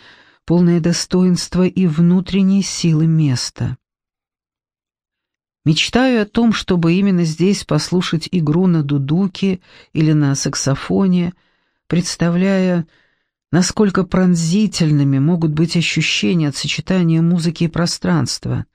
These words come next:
Здесь я начинаю любить музыку, не изменяя любви к тишине.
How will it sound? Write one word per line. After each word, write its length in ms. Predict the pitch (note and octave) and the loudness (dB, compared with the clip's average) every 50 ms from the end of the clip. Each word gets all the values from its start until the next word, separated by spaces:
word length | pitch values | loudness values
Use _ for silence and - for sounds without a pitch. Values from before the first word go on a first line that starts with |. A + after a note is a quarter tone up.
| _ _ _ _ _ _ _ _ _ _ _ _ _ _ _ _ _ _ _ _ _ _ - | _ _ _ _ _ _ _ _ _ _ _ _ _ _ _ _ _ _ _ _ _ _ -4
Здесь 400 | D3 D3 - F3 F3+ F3 - - | -4 -2 0 0 0 0 0 0
я 100 | E3+ E3 | 0 2
начинаю 560 | E3 E3 - - E3+ E3 E3+ E3 E3 E3 E3 | 0 0 0 0 0 2 2 2 2 2 2
любить 440 | D#3+ D#3+ D3+ D3+ D#3 D3+ D3+ - - | 0 0 0 0 0 -2 -2 0 0
музыку, 760 | D#3 D#3 E3+ F#3+ G3 F3+ - C#3 B2+ - - C3+ C3 C3 - _ _ _ _ _ _ _ _ _ _ _ - | 2 4 4 2 2 0 -2 -4 -4 -4 -2 -2 -2 -2 -2 _ _ _ _ _ _ _ _ _ _ _ 0
не 240 | D3+ D#3 F3+ F#3+ F#3 | 2 4 4 4 4
изменяя 600 | E3+ E3+ F3+ F3+ F3+ F3 F3+ G3+ A3 A3 G#3+ G#3 | 2 2 2 4 4 4 4 2 2 2 2 2
любви 360 | F#3 F3+ D#3+ D#3 D#3+ E3+ F#3 | 2 0 0 0 0 0 0
к 120 | F3+ - - | -2 -4 -6
тишине. 760 | - - F3+ - - - F3+ E3 D#3 D3 C3+ A#2+ G2 G#2 | -4 -2 -2 -2 0 0 0 2 2 2 2 0 -2 -4